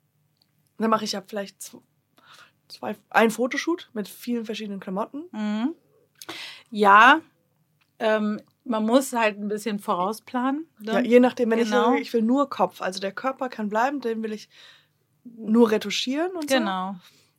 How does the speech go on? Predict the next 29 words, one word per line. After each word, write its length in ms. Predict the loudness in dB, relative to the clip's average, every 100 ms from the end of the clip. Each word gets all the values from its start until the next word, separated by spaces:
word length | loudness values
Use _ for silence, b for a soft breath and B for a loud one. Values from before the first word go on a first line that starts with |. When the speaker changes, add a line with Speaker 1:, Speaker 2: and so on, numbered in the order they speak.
| _ _ _ _ _ _ _
Speaker 1:
so. 80 | 4
Speaker 2:
Wenn, 260 | 6 6 6
wenn 140 | 4
man 140 | 4
das 140 | 2 -4
so 100 | -2
macht, 200 | -2 -2
ist 80 | -8
es 80 | -8
natürlich 260 | -8 -10
noch 220 | -10 -12 -12
ein 100 | -12
bisschen 220 | -10 -8
leichter. 480 | -6 -6 -6 -8 -4
Speaker 1:
Ja. 280 | 0 2 0 B B _
Speaker 2:
Ähm, 460 | -4 -2 -2 -4 -8
wir 200 | -8 -4
haben 80 | -2
natürlich 440 | -2 -6 -10 -6
auch 80 | -6
Models, 400 | -6 -10 -12 -16
die, 260 | -14 -10 -10
ähm, 540 | -10 -12 -10 -12 -12 -16 -20 _ _ _ -18
wie 260 | -16 -12
gesagt, 360 | -8 -6 -6 -10
silber 480 | -4 0 2 0 0
sind 480 | -6 -8 -8 -10 -12
oder, 580 | -10 -6 -4 -4 -6 -10 -14 b b b b b b b -10
äh, 360 | -4 -2 -2